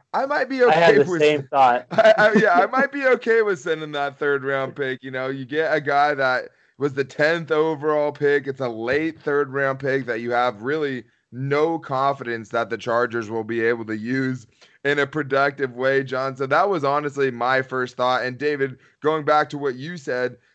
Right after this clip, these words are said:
Speaker 1: he is a guy that obviously needs help. He's not ready to be a starting quarterback in the N F L. He did have David Johnson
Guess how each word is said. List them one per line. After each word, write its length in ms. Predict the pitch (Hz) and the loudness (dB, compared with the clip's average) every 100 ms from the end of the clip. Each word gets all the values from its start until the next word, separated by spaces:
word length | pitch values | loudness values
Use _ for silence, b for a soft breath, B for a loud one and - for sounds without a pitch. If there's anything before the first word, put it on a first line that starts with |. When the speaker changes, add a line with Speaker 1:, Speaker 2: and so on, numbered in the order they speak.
| _ - 147 | _ -10 -8
Speaker 1:
he 200 | 180 190 | -6 -2
is 260 | 190 208 190 | 2 2 2
a 80 | 165 | 0
guy 220 | 156 165 | 2 2
that 120 | 151 | 2
obviously 540 | 131 165 151 139 143 | 0 0 -4 -8 -10
needs 240 | 135 143 131 | -12 -12 -6
help. 220 | 165 113 | -4 -2
He's 180 | 131 127 | -4 -6
not 340 | 131 143 120 | -4 -4 -4
ready 280 | 120 139 131 | -6 -6 -6
to 100 | 120 | -10
be 200 | 123 131 | -6 -6
a 40 | 127 | -4
starting 360 | 127 127 127 | -2 -4 -4
quarterback 500 | - 131 123 127 120 | -4 -4 0 0 0
in 140 | 127 135 | -4 -6
the 120 | 127 | -4
N 120 | 127 | -4
F 140 | 127 123 | -2 0
L. 140 | 127 | 0
He 120 | 120 | 0
did 180 | 113 135 | -2 0
have 280 | 131 123 113 | 2 0 -2
David 300 | 123 123 117 | -4 -4 -4
Johnson 600 | 120 123 123 127 123 | -4 -4 -4 -6 -8